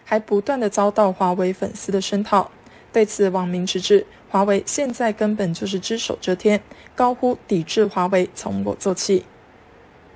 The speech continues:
四月二十八号，中共贵州省公安厅前党委委员、省纪委、省监委派驻纪检检查组前组长陈刚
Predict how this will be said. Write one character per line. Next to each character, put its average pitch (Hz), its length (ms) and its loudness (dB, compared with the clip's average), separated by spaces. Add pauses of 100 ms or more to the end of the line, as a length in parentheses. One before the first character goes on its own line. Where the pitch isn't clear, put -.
(2000)
四 311 240 0
月 285 140 2
二 262 100 0
十 240 100 -6
八 226 220 2
号， 226 240 4
中 226 240 -2
共 226 180 0
贵 220 200 0
州 208 240 0
省 180 260 -4
公 196 200 0
安 208 200 -2
厅 202 220 0
前 185 200 -2
党 185 260 -4
委 202 120 0
委 202 140 0
员、 175 240 0 (520)
省 214 280 2
纪 294 180 -2
委、 202 220 4
省 185 260 -2
监 214 220 0
委 208 240 2
派 262 240 -4
驻 226 240 -2
纪 233 200 -2
检 185 240 0
检 175 220 0
查 175 240 0
组 180 220 0
前 175 260 0
组 185 220 0
长 180 200 2
陈 175 220 -2
刚 208 220 6